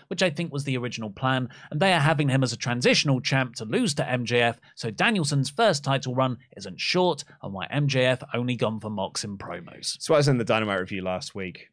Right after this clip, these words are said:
Speaker 2: I think all of M J F's promos targeting Moxley sort of, you know,
Speaker 1: Yeah.
Speaker 2: highlighted and sort of, like, pointed to you. It's like, "Yeah, he's gonna win the, the tournament, by the way."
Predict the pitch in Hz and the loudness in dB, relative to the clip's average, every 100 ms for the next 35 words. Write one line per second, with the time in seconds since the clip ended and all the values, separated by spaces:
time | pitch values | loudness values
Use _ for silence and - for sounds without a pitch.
0 | - 101 127 - 131 123 120 117 117 113 | -8 -4 -4 -2 0 0 0 0 0 0
1 | 101 - - - - 104 110 117 - 92 | -2 -4 -12 -12 -6 -4 -4 -6 -6 -8
2 | 92 - 98 90 82 - 95 - 82 71 | -10 -10 -12 -12 -12 -14 -12 -12 -14 -16
3 | _ _ _ _ - 90 73 - _ _ | _ _ _ _ -20 -18 -18 -20 _ _
4 | - - 110 98 95 95 104 101 95 - | -12 -6 -4 -4 -6 -6 -8 -8 -10 -10
5 | 95 92 85 - 104 95 92 - 92 92 | -10 -10 -12 -12 -12 -12 -12 -12 -12 -10
6 | 90 104 104 104 - 92 90 90 87 85 | -6 -6 -4 -8 -10 -10 -10 -10 -10 -12
7 | 87 113 104 82 73 76 73 71 | -8 -4 -4 -6 -8 -8 -8 -10